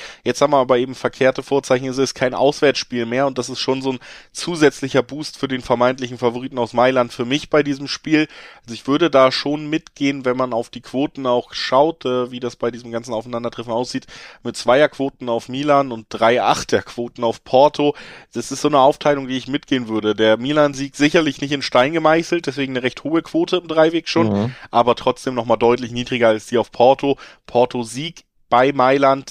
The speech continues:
Speaker 1: zwei Siege gegen Mailand in Folge, das wäre schon ein größerer Aufreger.
Speaker 2: Mailand hat halt richtig Druck, ne? Muss man ja auch sagen, mit Blick auf die Tabelle der Gruppe B, dass die Mailänder noch punktlos sind und alle drei Spiele bisher verloren hat,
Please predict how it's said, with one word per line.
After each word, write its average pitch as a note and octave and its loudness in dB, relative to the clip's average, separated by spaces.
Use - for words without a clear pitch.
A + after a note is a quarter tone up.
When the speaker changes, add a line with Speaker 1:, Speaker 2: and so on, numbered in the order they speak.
Speaker 1:
zwei C3 2
Siege C#3+ -8
gegen A#2+ -12
Mailand A#2+ 0
in A2+ -12
Folge, C3 0
das A#2+ -4
wäre B2 -4
schon A#2+ -6
ein A2+ -14
größerer A2+ 0
Aufreger. F#2+ -6
Speaker 2:
Mailand G#2 2
hat F#2 -2
halt F#2 -8
richtig - -10
Druck, F#2 -4
ne? C3 -2
Muss A2+ -10
man G2+ 2
ja G2+ 2
auch G2+ 2
sagen, F#2 -2
mit F#2+ -6
Blick G#2+ -4
auf G#2+ 0
die - -20
Tabelle A2 -2
der G#2+ 0
Gruppe G2+ -4
B, G#2+ 0
dass - -4
die G2+ -8
Mailänder G#2 0
noch G2 -2
punktlos G#2+ -2
sind G#2 -4
und G2+ -6
alle D3+ -2
drei A#2 -4
Spiele B2+ -8
bisher - -8
verloren A2+ -4
hat, G#2 -6